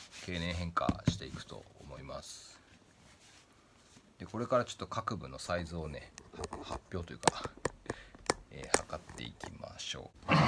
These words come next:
えーとですね、この辺がいいか。まず全長が、えー、直線で、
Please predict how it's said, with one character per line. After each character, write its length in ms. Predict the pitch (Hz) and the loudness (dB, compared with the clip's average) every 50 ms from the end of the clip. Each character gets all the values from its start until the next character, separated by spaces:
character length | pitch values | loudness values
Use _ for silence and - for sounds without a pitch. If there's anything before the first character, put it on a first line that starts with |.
| - - - - - - - - - - - - - - - - - - - - - - - - - - - - - - 87 90 90 | 10 8 8 8 8 6 6 4 2 -2 -8 -10 -14 -16 -14 -14 -14 -14 -12 -12 -10 -8 -6 -6 -6 -6 -6 -4 -2 6 6 6 6
え 300 | 90 87 87 87 87 85 | 6 -2 0 0 2 2
ー 140 | 85 85 85 - | 2 2 0 0
と 120 | - 78 | -2 -4
で 120 | - - - | -4 -4 -2
す 80 | - | 0
ね、 60 | - - | -2 2
こ 60 | - - | 4 6
の 40 | |
辺 1300 | - - - - - - - - - - - - - - - - - - - - - - 80 80 85 82 | 6 8 6 4 4 2 -2 -2 -2 -8 -16 -16 -16 -16 -14 -14 -14 -14 -14 -14 -12 -10 -8 -6 -6 -6
が 60 | - | -6
い 40 | - | -6
い 20 | |
か。 160 | - - - - - - - - - - - - - - - - - - - - - | -8 -8 -8 -8 -10 -10 -10 -8 -6 -6 -6 -6 -6 -8 -12 -14 -14 -14 -12 -6 -4
ま 120 | 110 107 | -2 -2
ず 100 | 95 82 98 | -2 -2 0
全 180 | 113 113 110 | 2 2 2
長 300 | 101 - 113 107 107 104 | 0 0 0 0 0 2
が、 240 | 104 110 104 95 - - - - - - - - - - - - - - - - - - - - - - - - - - - - - - - - - - - - - - - - - - - - - - - - - | 4 6 4 4 4 -2 -14 -20 -20 -18 -18 -12 -10 -10 -8 -8 -8 -4 -2 -2 -2 -2 -4 -12 -16 -12 -10 -8 -8 -4 -4 -4 -4 -4 -8 -10 -10 -10 -6 -6 -4 -4 -4 -8 -8 -18 -20 -20 -18 -16 -16 -14 -8
え 720 | 87 87 87 87 87 85 85 82 82 82 82 80 80 82 - | -4 -2 0 0 0 0 -2 -2 -2 -4 -4 -4 -4 -6 -4
ー、 60 | - 101 | -4 -4
直 120 | 98 - | -4 -4
線 340 | - - 120 110 104 98 98 | -2 0 2 2 2 2 0
で、 240 | 95 95 98 - | 0 0 -2 -4